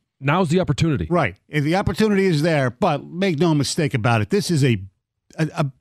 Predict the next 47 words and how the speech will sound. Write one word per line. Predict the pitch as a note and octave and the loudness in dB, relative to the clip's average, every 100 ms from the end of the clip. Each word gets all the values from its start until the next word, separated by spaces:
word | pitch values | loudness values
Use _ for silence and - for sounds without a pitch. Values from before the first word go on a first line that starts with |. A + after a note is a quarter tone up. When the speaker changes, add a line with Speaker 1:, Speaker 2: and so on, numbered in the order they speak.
| - | -6
Speaker 2:
a | E3+ | -2
tough | G#3 E3+ | -2 -2
loss. | C#3 A2 F2 - | 0 0 0 -4
It | F3 | 0
really | G#3 B2+ A2 | 2 2 0
is. | G2 - | -2 -2
He's | G#3+ | 0
Speaker 1:
Sure. | D3+ - D3+ | 2 2 2
Speaker 2:
a | |
really | F#3 G#3+ D3+ A#2+ | 2 2 0 0
good | G2 A#2+ | 0 -2
player. | - A#2+ F#2+ D#2+ | -4 -6 -6 -8
Speaker 1:
He's | D2+ D#3 | -2 -2
developed | A2+ A#2+ D3+ D#3+ C#3+ | 0 2 2 2 0
into | C#3+ C3 | 0 4
a | A#2 | 4
really | C3+ D3 | 4 4
good | C#3+ C3 | 0 0
player. | C3+ B2 | 0 2
He's | G#2 | 2
an | A#2 | 2
athlete. | C#3 C3 | 0 0
He | |
can | A2+ | 0
do | A2+ A#2+ | 0 2
a | |
lot | C3 D3 | 2 0
of | |
things | B2 C#3 A#2 | 0 0 0
up | B2+ | 0
front, | C#3 C3 | -2 -2
stop | - C#3+ - | 0 0 2
the | C3 | 2
run. | C#3 C#3+ C3+ | 4 2 2
He's | A2+ B2 | 0 0
been | F#2 | 0
able | C#3 C3+ | 0 0
to | B2+ | 0
pressure | C#3 B2+ A2 | 0 0 -2
quarterbacks. | - C#3+ D3+ | 0 2 2
Speaker 2:
Yes. | D3+ F3+ D#3+ | 4 4 2
Speaker 1:
He's | C3+ | 2
got | C3+ A2+ | 0 0
five | D3 D3+ - | 0 0 0
sacks | D3 D3 - | 0 0 -2
this | E3+ - | -4 0
year. | E3 E3+ | 0 0